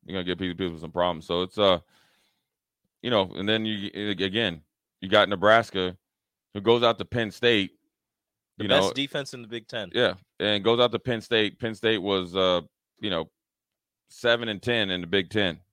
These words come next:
Speaker 1: Seven and ten. I mean, you gotta think,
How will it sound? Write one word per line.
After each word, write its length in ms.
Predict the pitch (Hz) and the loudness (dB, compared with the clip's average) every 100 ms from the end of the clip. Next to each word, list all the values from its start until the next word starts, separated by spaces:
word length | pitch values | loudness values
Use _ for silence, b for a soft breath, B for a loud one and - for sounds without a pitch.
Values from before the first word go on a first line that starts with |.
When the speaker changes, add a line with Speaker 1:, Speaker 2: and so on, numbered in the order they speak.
| _ _ _ _ _ _ _ _ | _ _ _ _ _ _ _ _
Speaker 1:
Seven 340 | 135 143 82 - _ _ _ _ 101 | 4 4 2 -10 _ _ _ _ -12
and 120 | 87 | -4
ten. 300 | 120 95 78 _ _ _ _ _ _ _ _ _ | -2 -2 -4 _ _ _ _ _ _ _ _ _
I 80 | 104 | -2
mean, 240 | 104 101 | 0 -2
you 160 | 95 135 | -4 0
gotta 180 | 123 95 | 0 0
think, 220 | 127 | -4